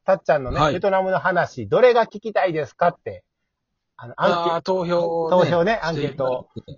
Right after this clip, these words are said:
Speaker 1: 取りまして、あの、上位からいくつかはもうすでに、
Speaker 2: はい。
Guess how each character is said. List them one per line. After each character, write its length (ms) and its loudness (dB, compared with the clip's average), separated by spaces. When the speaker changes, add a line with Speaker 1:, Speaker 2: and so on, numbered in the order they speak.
Speaker 1:
取 220 -10
り 60 -8
ま 160 -8
し 100 -20
て、 560 -2
あ 80 -16
の、 160 -12
上 340 -2
位 140 -2
か 180 -2
ら 380 -4
い 100 -12
く 140 -8
つ 140 -12
か 160 4
は 180 0
も 300 -6
う 20 -10
す 140 -14
で 160 -4
に、 60 -12
Speaker 2:
は 80 -14
い。 120 -20